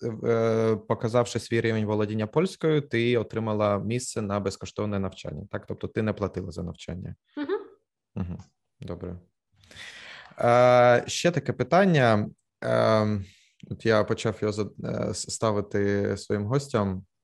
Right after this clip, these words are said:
Speaker 1: Ти відкриваєш мікологічну лабораторію.
Speaker 2: Мгм.
Speaker 1: Що потрібно для, для цього? Тобто, щоб почати вивчати гриби з нуля?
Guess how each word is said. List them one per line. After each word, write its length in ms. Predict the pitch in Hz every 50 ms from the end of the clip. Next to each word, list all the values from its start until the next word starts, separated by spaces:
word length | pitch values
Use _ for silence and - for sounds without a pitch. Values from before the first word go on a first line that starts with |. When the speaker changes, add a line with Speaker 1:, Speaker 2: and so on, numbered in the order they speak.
| _ _ _ _ _ _ _ - - - -
Speaker 1:
Ти 300 | - - 151 160 170 160
відкриваєш 880 | 123 123 117 - - 113 104 107 117 123 131 127 120 110 - - - - -
мікологічну 720 | 107 107 101 - 107 104 104 98 113 107 - - 110 101
лабораторію. 840 | 98 98 90 101 101 98 95 - 98 92 90 90 90 90 92 92 92 - _ _ _ _ _ _ _ _ _ _ -
Speaker 2:
Мгм. 320 | 233 208 202 214 196 202 - - _ _ _ _ _ _ _ _
Speaker 1:
Що 360 | - - - - 127 139 156
потрібно 580 | 147 - 117 - - 117 123 127 117 113 110 107
для, 640 | 98 98 - 101 104 104 107 104 104 101 101 101 95
для 160 | 92 101 98
цього? 360 | - - - 90 87 92 95
Тобто, 640 | - - 90 - - 101 98 95 95 92 92 92 - - - _ _ _ _ _ _ _ -
щоб 320 | - - - 113 95 - -
почати 460 | - - - - 127 135 135 - 113
вивчати 600 | 98 104 101 - - 110 107 107 - - 101 98
гриби 600 | 95 101 101 92 98 113 113 110 110 107 107 104 - -
з 120 | - 92 90
нуля? 340 | 104 101 92 90 85 82